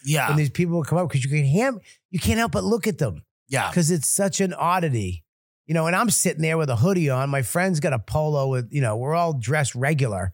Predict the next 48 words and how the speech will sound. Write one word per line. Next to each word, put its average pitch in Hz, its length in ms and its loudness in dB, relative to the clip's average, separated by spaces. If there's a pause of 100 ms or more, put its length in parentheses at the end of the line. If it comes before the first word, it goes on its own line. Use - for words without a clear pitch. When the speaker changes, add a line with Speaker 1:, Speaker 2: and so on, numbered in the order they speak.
(280)
Speaker 1:
Right. 120 160 2
Speaker 2:
at 151 60 -2
this 139 160 0
restaurant. 117 640 0 (380)
But 127 160 -4
then 156 120 2
these 147 140 2
people 175 360 0
would 147 180 -2
pull 135 240 0
up 143 240 -2 (280)
and, 120 280 2
and 117 200 2
come 135 280 0
in 139 240 0
and 113 200 2
they 127 160 2
look 131 360 0
like, 117 420 0 (300)
and 254 80 -2
it 294 40 2
was 247 140 2
five 277 380 0
thirty. 254 640 -2
Speaker 1:
'Cause 151 140 2
that's 185 220 2
what 190 100 0
they 165 100 0
wanna 160 240 0
do. 147 160 0
That's 127 260 0
what 156 100 0
they're 131 140 2
here 120 220 2
to 110 100 -2
do. 113 180 -2
That's 147 240 2
what 240 100 -2 (100)
all 190 260 0
of 214 60 0
the 196 80 0
money 175 280 0
they 170 140 2
pay, - 400 -4 (340)
all 180 200 0
of 190 80 -2
the 185 80 -2
taxes, - 680 -2